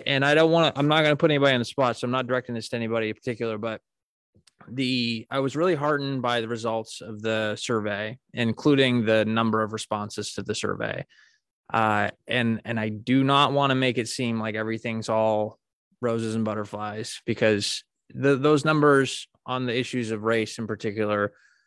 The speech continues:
were, were in the sixties and seventies. And I understand that that's a good number relative to what it could be, but it's still, there's also upward room for improvement. Uh, but, uh, over a few years, I think that the community had,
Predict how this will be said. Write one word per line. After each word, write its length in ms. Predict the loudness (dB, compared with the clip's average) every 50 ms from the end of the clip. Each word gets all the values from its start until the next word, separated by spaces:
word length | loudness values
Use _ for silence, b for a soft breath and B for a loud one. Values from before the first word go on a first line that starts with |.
| b _ _
were, 240 | 4 4 6 4 4 2
were 200 | 4 6 6 6
in 120 | 6 6
the 140 | 4 2 2 2
sixties 460 | 2 0 0 0 0 -4 -4 -2 -2
and 100 | -4 -4
seventies. 580 | 0 0 0 0 0 -2 -4 -4 -4 -4 -4
And 100 | -6 -6
I 80 | -6 -6
understand 500 | -4 -4 -6 -6 -4 -2 -2 -2 0 -2
that 80 | -2 -2
that's 220 | -4 -4 -4 -6
a 60 | -8 -8
good 180 | -6 -6 -6
number 320 | -4 -4 -2 -2 -2 -2 -2
relative 420 | -2 -2 -4 -4 -4 -6 -6 -8
to 100 | -6 -4
what 100 | -4 -4
it 100 | -4 -6
could 160 | -4 -4 -2 -2
be, 160 | 0 0 0 2
but 160 | 4 4 4
it's 160 | 2 0 -4
still, 260 | -4 0 2 2 4
there's 200 | 4 2 2 2
also 500 | 0 0 0 -2 -4 -4 -4 -4 -6 -8 -14 _ _ _ _ _ _
upward 360 | -8 -8 -4 -2 -2 -2 0 -2
room 180 | -2 -4 -4
for 160 | -4 -6 -8
improvement. 560 | -8 -6 -4 -4 -4 -4 -4 -6 -8 -10 -12 -14 _ _ -4
Uh, 160 | -4 -4 -4
but, 460 | -6 -2 2 2 4 4 4 0 b b b b b b b b b b b _ _ _ _ _ -4
uh, 220 | -2 0 0 0 2 4
over 360 | 4 6 6 8 8 8 6
a 40 | 6
few 260 | 4 2 4 4 6
years, 460 | 6 6 6 6 6 6 4 2 2
I 120 | 0 -2 -2
think 260 | -4 -4 -4 -4 -4 -4
that 260 | -4 -4 -4 -4 -8
the 80 | -12
community 420 | -12 -8 -6 -4 -2 0 0 -2 -2
had, 540 | -2 -2 0 0 0 0 -2 -4 -6 -10